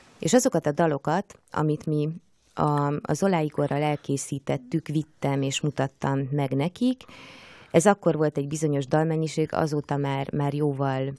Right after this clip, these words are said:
több van, és akkor elkezdődött egy, egy ilyen alkotói folyamat, elkezdtünk próbálni.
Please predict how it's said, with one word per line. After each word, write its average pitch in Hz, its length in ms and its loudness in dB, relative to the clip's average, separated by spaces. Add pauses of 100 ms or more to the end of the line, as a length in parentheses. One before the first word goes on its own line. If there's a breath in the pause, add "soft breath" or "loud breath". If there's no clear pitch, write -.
(460)
több 151 240 4
van, 220 280 2 (300 loud breath)
és - 80 -12
akkor 220 160 4
elkezdődött 147 760 0
egy, 147 600 -2
egy 147 200 -2
ilyen 147 140 0
alkotói 139 520 -2
folyamat, 135 540 -2
elkezdtünk 139 460 -6
próbálni. 139 680 -2